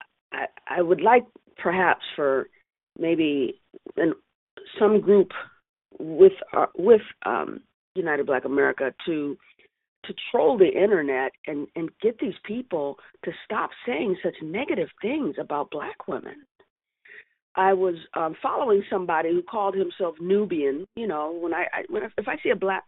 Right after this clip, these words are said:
site or Black themed site that I think is positive, I try to follow them.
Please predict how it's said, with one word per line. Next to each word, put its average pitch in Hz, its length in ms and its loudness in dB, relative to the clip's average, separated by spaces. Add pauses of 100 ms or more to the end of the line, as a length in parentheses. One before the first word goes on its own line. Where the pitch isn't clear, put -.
site 196 400 0
or 170 200 -6
Black 185 260 -4 (100)
themed 247 380 0
site 160 340 -4 (400)
that 165 120 4
I 139 80 2
think 202 180 0
is 156 120 -4
positive, 180 640 0
I - 120 -6
try - 180 -8
to 262 160 -4
follow 139 300 -6
them. 165 260 -12